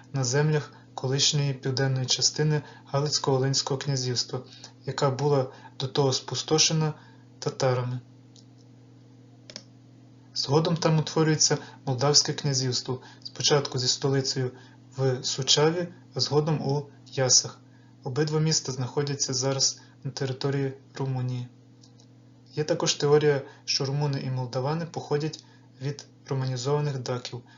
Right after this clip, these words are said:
але вона менш доказана і найбільше поширена в Румунії та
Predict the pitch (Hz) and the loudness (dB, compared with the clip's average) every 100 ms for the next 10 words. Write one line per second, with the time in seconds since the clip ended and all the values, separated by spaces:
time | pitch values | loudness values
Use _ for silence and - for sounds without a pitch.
0 | - - 135 143 131 131 143 135 147 - | -18 -6 -2 0 0 0 0 0 0 -2
1 | - - - - - 135 123 120 123 127 | -4 -20 -14 -10 -4 -2 -2 -4 -8 -10
2 | - - - - - 139 127 147 151 151 | -18 -20 -20 -16 -6 -4 -4 0 0 0
3 | 156 - 165 151 143 143 - - - 135 | -2 0 2 2 0 -4 -12 -20 -12 -6
4 | 131 147 165 160 - 139 143 | -2 -2 -2 -4 -2 -4 -4